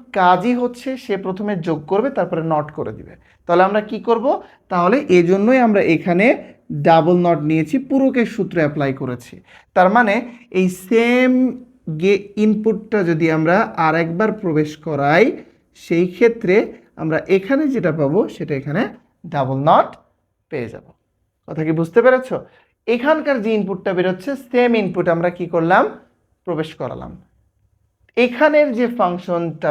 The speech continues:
বের হচ্ছে, এইটাই মূলত সেই এফ। এফ সমান সমান হচ্ছে এই যে এই ফাংশনটা, তখন আমরা এই ডায়াগ্রামটা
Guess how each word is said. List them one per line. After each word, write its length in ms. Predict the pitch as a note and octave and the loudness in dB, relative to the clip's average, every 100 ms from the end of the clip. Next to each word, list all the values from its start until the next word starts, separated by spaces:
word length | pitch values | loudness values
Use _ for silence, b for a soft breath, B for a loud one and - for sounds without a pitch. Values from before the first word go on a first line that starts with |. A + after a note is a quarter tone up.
| D3 | -2
বের 120 | D3 D#3 | -2 -2
হচ্ছে, 260 | D3+ - B3+ F3 | -6 -6 -4 -2
এইটাই 280 | D3+ F#3 F3+ | 0 0 2
মূলত 200 | D3+ D3 D#3 D3 | 2 0 -2 -4
সেই 160 | D3+ - - _ D3+ G#3 | -6 -6 -14 _ 0 0
এফ। 120 | - - b b b - G#3+ | 0 -8 b b b 0 2
এফ 100 | A3 - | 0 -4
সমান 200 | E3+ D3+ | -6 -4
সমান 160 | D#3 D3 D3 | -4 -4 -4
হচ্ছে 260 | - B3 D#4+ B B B - | -2 2 2 B B B -10
এই 60 | C#3+ | -6
যে 60 | C#3+ C#3+ | -4 -6
এই 40 | C#3+ | -6
ফাংশনটা, 440 | D3 D3+ D3+ D3 D#3 | -8 -6 -8 -6 -6
তখন 160 | D3+ D#3+ E3 | -4 -2 0
আমরা 160 | A#3+ D4 B B _ C4 | 0 -2 B B _ -2
এই 100 | D4 C4+ | 0 4
ডায়াগ্রামটা 540 | G#3 E3+ D3+ D#3 D3+ | 4 2 2 -4 -4